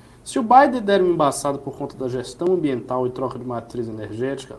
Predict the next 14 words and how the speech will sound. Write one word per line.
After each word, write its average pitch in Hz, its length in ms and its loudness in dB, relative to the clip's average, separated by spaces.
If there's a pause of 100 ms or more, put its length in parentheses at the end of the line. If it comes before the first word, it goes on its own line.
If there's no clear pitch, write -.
o 160 80 2
Brasil 156 540 2
quebra 147 340 -2
de 117 140 -6
vez? 117 960 -4 (2000)
Não 123 80 -8
sei. 110 480 -8 (400)
Pensando 117 380 -10
aqui 113 120 -12
na 110 100 -14
questão. 107 400 -16 (840)
Se - 240 -20
o - 40 -18
Brasil 120 480 -14